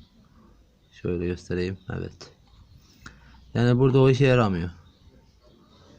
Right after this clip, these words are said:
Burada bir şey istiyorsanız işiniz zor. Haftalığa bakalım. Aynı şekilde burada da istediğiniz bir şey almanız zor gibi. Adam iki milyar basmış ya.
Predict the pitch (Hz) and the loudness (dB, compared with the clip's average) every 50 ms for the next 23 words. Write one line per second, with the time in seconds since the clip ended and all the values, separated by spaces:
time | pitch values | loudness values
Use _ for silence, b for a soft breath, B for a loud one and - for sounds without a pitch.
0 | - - 113 110 123 123 107 - - 127 123 120 - - 135 123 - 123 117 123 | -12 -6 -4 0 0 0 0 2 2 2 2 2 0 -2 -2 -2 0 0 0 0
1 | 127 127 - - - - - 127 117 113 - 120 117 110 101 101 104 98 92 - | -2 -4 -6 -14 -18 -14 -10 -8 -6 -4 -2 -2 -2 -2 -2 -2 -2 -2 -2 -4
2 | - b b b b b b b b b b b b b _ _ _ _ - _ | -8 b b b b b b b b b b b b b _ _ _ _ -20 _
3 | - - 107 107 - - 110 113 120 123 123 110 101 98 - 101 98 101 110 - | -4 -4 -4 -4 -2 -2 0 0 2 0 0 0 -2 -4 -6 -8 -8 -8 -10 -10
4 | _ _ _ _ _ _ _ _ _ _ _ _ - _ - - _ _ _ _ | _ _ _ _ _ _ _ _ _ _ _ _ -20 _ -20 -20 _ _ _ _
5 | _ _ _ _ _ _ _ _ _ _ _ _ _ B B B B B B B | _ _ _ _ _ _ _ _ _ _ _ _ _ B B B B B B B
6 | _ _ - - 117 110 107 101 98 - 98 95 95 98 98 101 92 90 90 92 | _ _ -6 -2 0 0 0 0 -2 0 -2 -2 0 0 0 0 0 0 0 0
7 | 98 90 92 90 90 - 101 - - - 98 92 92 85 - - 95 95 90 92 | 0 -2 -2 -2 -4 -6 -10 -14 -10 -8 -8 -6 -6 -8 -8 -8 -8 -6 -6 -6
8 | 92 92 92 92 92 98 101 98 - - - _ _ _ _ _ _ _ b b | -6 -6 -6 -4 -4 -6 -6 -8 -10 -18 -20 _ _ _ _ _ _ _ b b
9 | b b b b b b b b b _ _ - - - 107 101 98 90 82 85 | b b b b b b b b b _ _ -18 -4 -2 0 2 2 0 -2 -4
10 | 90 87 90 90 92 90 82 85 - - - 110 107 98 92 98 95 90 80 85 | -6 -6 -6 -4 -4 -6 -6 -8 -10 -8 -4 -2 -2 0 0 -2 -2 -4 -6 -8
11 | 85 - - 90 - - - 87 85 87 87 | -12 -12 -14 -16 -16 -12 -12 -10 -10 -10 -12